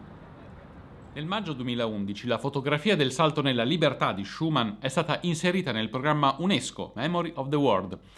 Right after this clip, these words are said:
parte di una raccolta di documenti sulla caduta del muro di Berlino. Ventotto anni dopo lo storico salto di Schumann, il nove novembre del millenovecentottantanove il muro simbolo della divisione tra stati occidentali alleati degli Stati Uniti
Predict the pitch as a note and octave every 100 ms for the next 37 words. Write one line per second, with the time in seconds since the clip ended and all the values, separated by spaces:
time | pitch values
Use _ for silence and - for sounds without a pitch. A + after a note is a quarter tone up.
0 | - - - E3+ E3+ C3+ C#3+ C3+ D3 -
1 | F3 G#2+ G2 G#2+ A#2 C#3+ C#3 A#2+ A#2 B2
2 | A#2 - G3 A2 D#2+ G2 - - D#3+ D#3+
3 | C3+ A2+ G2+ F#2+ F#2+ F2+ - D#2 - -
4 | - - - - _ C#3 C3+ G3+ G3+ D#3+
5 | E3 B2 D#3+ E3+ B2+ A2+ A2+ E3 D3 C3+
6 | A#2 - E3 A#2 G2+ G2 G2+ - A2+ G2
7 | G#2 A2+ - A#2+ A#2 F#3+ A3 E3 B2+ G2
8 | F#2+ F2+ G2 A#2+ F#3+ B2+ G#2+ G#2 D3+ D3+
9 | G2+ G#2+ G#2 G#2 A2+ A#2+ A2 - B2 A2+
10 | F#2+ - G3+ F3+ C#3+ - - E3+ A2+ G2
11 | G2+ B2 C3 A2+ E3 F3 D3+ A#2+ E2+ D#2+
12 | - - - - A#2 - D#3 D3 - D#3
13 | E3 D3+ D3+ E3 D3+ A2+ B2 B2 B2 D3
14 | G#2+ G2 F2+ F#2 G2 A#2+ C3 C#3+ A#2+ G#2+